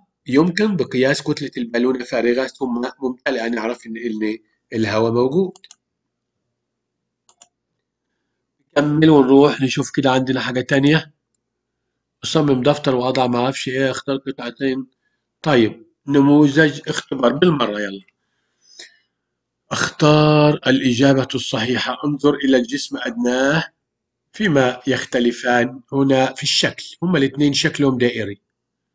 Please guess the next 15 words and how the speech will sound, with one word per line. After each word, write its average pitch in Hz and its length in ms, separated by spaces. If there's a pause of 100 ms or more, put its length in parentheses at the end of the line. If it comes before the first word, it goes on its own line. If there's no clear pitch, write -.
(140)
حجمهم 123 400
لا، 131 220
طولهم 120 400
لا، 139 240
لونهم 135 380
لا. 104 200 (640)
شكلهم 139 380
دائري. 104 320 (680)
أي 208 160
الأجسام - 380
تنجذب 139 540
إلى 127 140
المغناطيس؟ 117 640
طبعًا 120 440
الحديد. 143 540